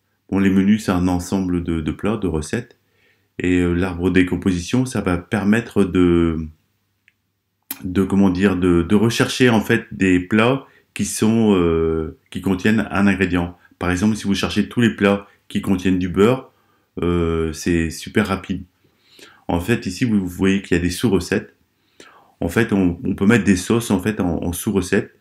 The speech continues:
C'est-à-dire que cette sauce au beurre blanc peut être, euh, utilisée dans plusieurs plats. Et donc, on va l'écrire une seule fois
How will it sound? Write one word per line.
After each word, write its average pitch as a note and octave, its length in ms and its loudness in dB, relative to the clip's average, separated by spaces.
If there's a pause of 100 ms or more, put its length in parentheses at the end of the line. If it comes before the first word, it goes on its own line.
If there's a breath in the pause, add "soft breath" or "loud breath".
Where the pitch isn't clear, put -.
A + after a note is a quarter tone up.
(140)
C'est-à-dire F#2 280 -2
que G#2 60 -6
cette F2+ 260 0
sauce B2 240 -2
au A2 40 0
beurre G2 220 2
blanc G#2 340 0 (280 soft breath)
peut G2 80 4
être, F#2 260 0
euh, E2+ 280 2
utilisée G2+ 440 0
dans F2+ 180 0
plusieurs F#2+ 380 -4
plats. G2+ 320 -2 (500 soft breath)
Et F2 120 0
donc, G#2 260 0
on G2+ 100 2
va F2+ 140 2
l'écrire F#2 340 0
une G2 140 2
seule F#2+ 160 0
fois A2+ 380 -4